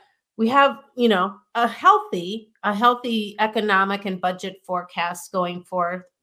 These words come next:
forward for the next couple of years. There's a surplus of three point seven one billion, billion dollars, and, um, that's up already from one point three billion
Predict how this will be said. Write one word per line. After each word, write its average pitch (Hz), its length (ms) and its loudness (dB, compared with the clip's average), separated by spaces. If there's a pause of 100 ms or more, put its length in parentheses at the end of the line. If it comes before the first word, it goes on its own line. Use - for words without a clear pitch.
forward 190 400 -2
for 190 120 -6
the 185 100 -8
next 175 260 -10
couple 180 360 -6
of 175 140 -6
years. 175 560 -8 (400)
There's 185 200 -2
a 185 40 -2
surplus 185 560 -6
of 185 160 -10
three 202 260 -6
point 185 380 -2
seven 196 340 -2
one 180 280 -4
billion, 196 500 0 (140)
billion 240 420 6
dollars, 180 680 0 (580)
and, 196 640 0
um, 180 320 0
that's 185 300 -4
up 202 240 2
already 180 480 2
from 180 340 -4
one 180 220 -6
point 185 280 -6
three 202 300 -8
billion 185 540 -2